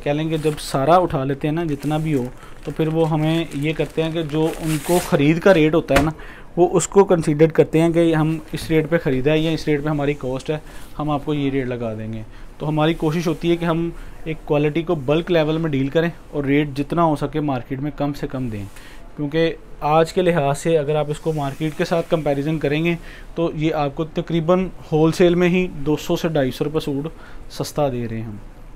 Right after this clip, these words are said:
ये इसकी shirt का review हो गया और ये इसका trouser हो गया और ये इसके साथ दुपट्टा, मुकम्मल size का माशाल्लाह, अ, कह लें कि उन्होंने दुपट्टा बनाया है। हर article का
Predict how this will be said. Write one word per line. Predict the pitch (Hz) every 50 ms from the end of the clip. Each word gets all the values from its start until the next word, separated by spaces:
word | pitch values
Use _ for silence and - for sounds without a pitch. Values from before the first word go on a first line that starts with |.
| - - - - - - - - - - - - -
ये | 147 143
इसकी | 139 - - 156
shirt | - - 139 139 147 147
का | 160 160
review | 151 147 143 147 151
हो | 151 151 143
गया | 127 135 135 131 - - - - - - - - - - - - 139
और | 131 135
ये | 139
इसका | 131 - -
trouser | 139 - - 123 127 131 147 151
हो | 151 139
गया | 123 123 127 123 - - - - -
और | 113 127
ये | 135 135
इसके | 127 - -
साथ | 127 - 139
दुपट्टा, | 127 123 113 113 110 - 107 101 - - - - - - - - - - - -
मुकम्मल | 165 175 170 - - 185 185 196 202 214 214
size | 208 208 160 156 160 151
का | 165 170
माशाल्लाह, | 165 160 143 - 160 151 156 156 156
अ, | 151 - - 143 135 131
कह | 120 - 131
लें | 143 143
कि | 139 151
उन्होंने | 147 147 143 147 147
दुपट्टा | 147 135 131 127 - 139
बनाया | 147 156 143 135 143 156
है। | - - -
हर | - 170 170 175
article | 165 156 143 - 151 143 156 156 156
का | 160 175 175